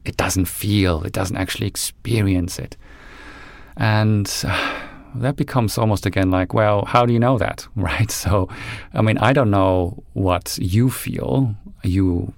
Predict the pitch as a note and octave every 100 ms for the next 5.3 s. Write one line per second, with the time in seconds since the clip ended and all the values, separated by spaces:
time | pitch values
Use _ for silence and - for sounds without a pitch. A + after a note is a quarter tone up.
0 | - - - F#2+ - G2 - G2+ F2+ G#2
1 | F#2+ F2+ F2 - - - - - - -
2 | - - G2+ F#2+ F2 F2+ - A2 G#2 A2+
3 | G2+ G#2 G2 F#2+ A2+ G2 - G2+ F2+ -
4 | - A2 - G2 F#2 F#2 G#2 F#2 F#2 F2+
5 | F#2 - -